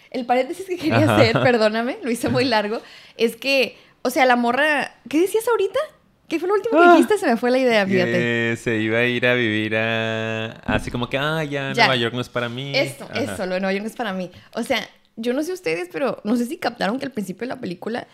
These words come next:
Speaker 1: parecía que esta crisis existencial también era una onda muy depresiva, como de
Speaker 2: Sí.
Speaker 1: no era nada más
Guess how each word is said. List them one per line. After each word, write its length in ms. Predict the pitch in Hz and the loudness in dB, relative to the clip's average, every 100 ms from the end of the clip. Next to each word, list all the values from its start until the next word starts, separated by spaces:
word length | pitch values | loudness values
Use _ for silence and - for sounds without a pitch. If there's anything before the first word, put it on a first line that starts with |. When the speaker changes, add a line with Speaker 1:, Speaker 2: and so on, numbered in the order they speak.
| _ _ _ _ _ _ _ | _ _ _ _ _ _ _
Speaker 1:
parecía 800 | 226 214 202 - - 247 262 - | 2 2 2 0 -2 2 2 0
que 120 | - | 0
esta 200 | 208 247 | 0 0
crisis 300 | 240 233 254 | -2 -2 -2
existencial 640 | 269 - 254 208 180 196 196 | -6 -6 -8 -6 -6 -4 -6
también 260 | 233 233 190 | -6 -6 -4
era 160 | 254 | -4
una 240 | 240 240 - _ | -4 -6 -10 _
onda 260 | 208 214 269 | -8 -6 -6
muy 240 | 240 220 | -6 -6
depresiva, 800 | 226 285 208 156 - 220 294 202 | -6 -8 -10 -10 -10 -6 -6 -6
como 240 | 202 196 | -6 -4
de 180 | 190 196 | -2 -2
Speaker 2:
Sí. 60 | 85 220 | -4 -6
Speaker 1:
no 160 | 226 | -4
era 120 | 240 277 | -4 -4
nada 200 | 277 277 | -4 -6
más 240 | 285 | -6